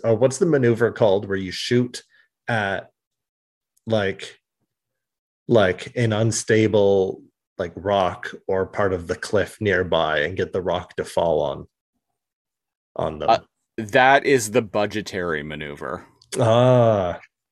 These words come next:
Speaker 2: <laughs> That is the, uh, uh, we, we don't have the money to, to animate a more interesting finish than this.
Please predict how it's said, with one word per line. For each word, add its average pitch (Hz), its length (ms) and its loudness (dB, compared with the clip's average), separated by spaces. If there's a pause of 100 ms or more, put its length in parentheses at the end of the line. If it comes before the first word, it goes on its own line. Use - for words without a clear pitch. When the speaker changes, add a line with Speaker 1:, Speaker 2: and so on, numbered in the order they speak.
(360)
Speaker 2:
<laughs> - 460 -6 (1000)
That 156 200 10
is 165 220 8
the, 147 320 6
uh, 131 380 6 (320)
uh, 120 340 4
we, 131 360 -2
we 135 240 -2
don't 139 440 0
have 123 360 -4
the 113 100 -4
money 107 460 -6
to, 101 380 -4
to 101 200 -6
animate 98 640 0
a 104 60 -2
more 98 320 -4
interesting 95 680 -4
finish 92 460 -6
than 87 240 -8
this. - 420 0